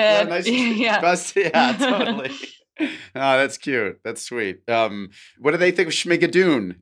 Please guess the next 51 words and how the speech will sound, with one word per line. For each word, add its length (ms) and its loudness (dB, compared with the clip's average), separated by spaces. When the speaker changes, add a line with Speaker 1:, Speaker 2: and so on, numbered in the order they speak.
Speaker 1:
It 100 0
just 180 -8
premiered 300 0
on 140 -2
Apple 180 -6
T 160 -12
V. 220 -10
I, 240 -8
I 20 -12
gotta 180 -10
see 180 -20
it. 140 -16
I 60 -20
can't 260 -16
wait 100 -18
to 40 -16
see 60 -18
Speaker 2:
They 320 0
Speaker 1:
it. 80 -4
Speaker 2:
love 420 -2
it. 340 2
I 140 0
think, 400 -2
uh, 420 0
uh, 120 -2
you 160 -6
know, 120 0
I 120 2
made 260 -2
them 140 -4
both 340 0
watch 280 -2
it 160 -4
in 120 -8
one 220 -6
sitting 640 -8
with 220 -8
Speaker 1:
Oh. 140 2
Speaker 2:
me. 400 -2
Speaker 1:
<laughs> 400 -4
Speaker 2:
So 220 0
I 140 2
think 320 -2
my 220 0
mom 380 0
is 160 -6
fun, 240 -4
like, 260 -2
it 140 -4
took 280 -4
her, 160 0